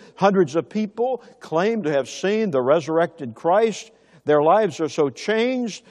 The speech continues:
by that belief that they're willing to die for it. Can you account for that in any other way but what, but that Jesus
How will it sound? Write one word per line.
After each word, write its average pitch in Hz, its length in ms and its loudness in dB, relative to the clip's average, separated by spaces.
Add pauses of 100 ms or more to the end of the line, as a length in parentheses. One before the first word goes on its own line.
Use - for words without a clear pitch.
(140)
by 135 140 4
that 170 200 2
belief 185 380 0
that 143 120 -8
they're 156 160 2
willing 226 420 2
to 185 140 2 (500)
die 269 340 0
for - 320 -14
it. - 120 -20 (1500)
Can 285 180 -2
you 311 100 2
account 254 400 2
for 220 80 0
that 202 200 8
in 185 120 0
any 277 180 2
other 226 200 6
way 226 260 6
but 196 180 -2
what, - 540 0
but 147 120 -2
that - 360 2
Jesus 208 640 2